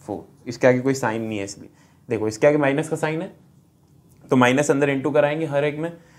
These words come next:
तो माइनस प्लस से into होगा तो क्या बनेगा? माइनस, प्लस माइनस माइनस एट वाई। Same to same, माइनस माइनस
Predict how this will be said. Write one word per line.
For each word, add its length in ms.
तो 60
माइनस 420
प्लस 360
से 120
into 120
होगा 180
तो 80
क्या 180
बनेगा? 360
माइनस, 360
प्लस 280
माइनस 400
माइनस 480
एट 200
वाई। 200
Same 260
to 60
same, 180
माइनस 320
माइनस 380